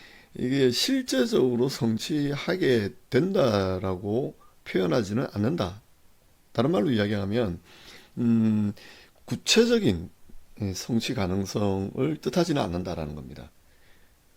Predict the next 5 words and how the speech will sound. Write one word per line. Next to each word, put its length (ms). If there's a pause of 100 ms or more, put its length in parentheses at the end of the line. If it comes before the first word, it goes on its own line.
(120)
성취하고 500
싶다. 440 (600)
어, 180 (320)
요-, 220
어떤 340